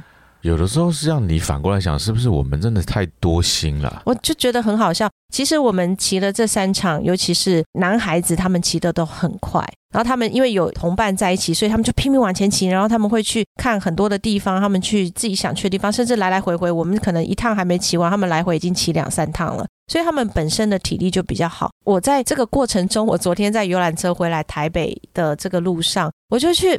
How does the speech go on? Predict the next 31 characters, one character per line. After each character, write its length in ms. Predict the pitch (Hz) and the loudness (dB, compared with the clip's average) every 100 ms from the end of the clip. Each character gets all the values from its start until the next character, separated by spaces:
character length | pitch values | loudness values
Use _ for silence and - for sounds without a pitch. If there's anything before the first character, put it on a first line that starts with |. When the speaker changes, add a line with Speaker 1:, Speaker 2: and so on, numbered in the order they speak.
| - | 0
Speaker 2:
反 240 | 190 165 | -2 0
思 300 | 180 - 277 | -2 0 -2
一 80 | 220 | -2
件 180 | 226 233 | 0 0
事 220 | - 226 | 0 -2
情， 240 | - 156 147 | -4 -6 -2
然 140 | 175 | 0
后 80 | 254 | 2
也 180 | 208 151 | 0 -2
自 220 | - 254 | 0 2
我 160 | 180 | 2
有 120 | 165 156 | 0 0
了 140 | 180 | 0
一 80 | 208 | 0
些 260 | - 196 202 | 0 0 -2
检 320 | - 175 156 196 | -4 -4 -4 -4
讨。 220 | - - _ _ _ _ | -4 -4 _ _ _ _
因 80 | - | -2
为 60 | 285 | 0
从 240 | 202 208 | 2 2
小 160 | 220 180 | 2 0
三 180 | 214 | 0
个 60 | 202 | -2
孩 160 | 170 165 | 0 -2
子 100 | 175 | 0
都 140 | 175 | 0
是 100 | 185 | 2
我 200 | 170 - | 0 0
带 200 | 190 165 | -2 -2
大 280 | - 160 - | 0 -2 -2
的， 180 | 64 | -8